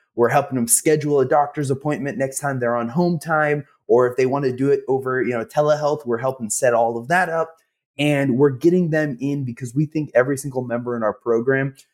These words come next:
should have a primary care doctor that they love, trust, and see at least once a year for an annual physical and blood work.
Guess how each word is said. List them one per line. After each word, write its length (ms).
should 160
have 200
a 60
primary 420
care 280
doctor 360
that 180
they 140
love, 380
trust, 460
and 140
see 280
at 180
least 280
once 220
a 40
year 200
for 120
an 60
annual 320
physical 420
and 100
blood 200
work. 200